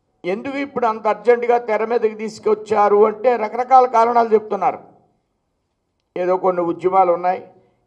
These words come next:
ఇప్పుడు దాన్ని పక్కకు పట్టించడానికి, పక్కదారి పట్టించడానికి ఇంత తొందరగా ఎందుకు చేశారు, రకరకాలు ఉన్నాయి. సరే, ఎందుకైతే చేశారు,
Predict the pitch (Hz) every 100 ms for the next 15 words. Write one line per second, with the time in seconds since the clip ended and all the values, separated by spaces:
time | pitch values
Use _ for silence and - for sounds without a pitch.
0 | - 175 175 170 165 165 170 156 143 -
1 | _ _ _ 151 160 202 180 170 165 185
2 | 180 170 165 160 147 156 - 190 196 180
3 | 170 165 175 170 165 160 160 175 170 _
4 | _ _ _ 151 151 180 175 175 190 185
5 | 190 180 165 180 180 170 - 165 160 170
6 | - _ _ _ - 247 254 277 277 277
7 | 233 226 185 - - - 214 - - 160
8 | 202 240 240 233 190 214 196 - 139